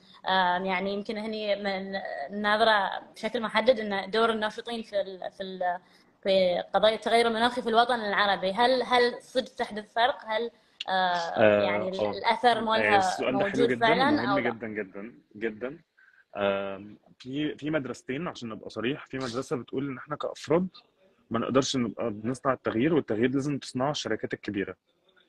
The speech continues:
Speaker 2: أنا مش مع الرأي ده. أنا مع إن إحنا عندنا دور ونقدر إن إحنا نبقى بنشكل التغيير ده. أول حاجة من خلال عاداتنا واستهلاكنا، وإزاي إحنا بنوصل ده للشركات الكبيرة اللي حوالينا،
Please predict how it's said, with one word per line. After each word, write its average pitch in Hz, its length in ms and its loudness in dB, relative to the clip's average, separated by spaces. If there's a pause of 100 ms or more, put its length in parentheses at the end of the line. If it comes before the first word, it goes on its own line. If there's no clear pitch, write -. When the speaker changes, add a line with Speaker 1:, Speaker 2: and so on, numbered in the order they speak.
(540)
Speaker 2:
أنا 151 200 4
مش 139 240 -6
مع 135 200 -4
الرأي 117 320 -4
ده. 123 180 -8 (960)
أنا 131 160 -4
مع 135 200 -4
إن 127 120 -8
إحنا 139 280 -12
عندنا 120 300 -8
دور 127 260 -4
ونقدر 117 360 -8
إن 120 100 -6
إحنا 135 200 -8
نبقى - 140 -6
بنشكل 127 340 -4
التغيير 104 480 -2
ده. - 80 -6 (100)
أول 151 220 6
حاجة 151 240 -2
من 147 160 -4
خلال 117 300 -2
عاداتنا 123 440 -4
واستهلاكنا، 117 800 -6 (640)
وإزاي 110 320 4
إحنا 151 220 0
بنوصل 120 540 -4
ده 135 220 -4
للشركات 107 540 -6
الكبيرة 135 560 -2
اللي 107 140 -6
حوالينا، 101 540 0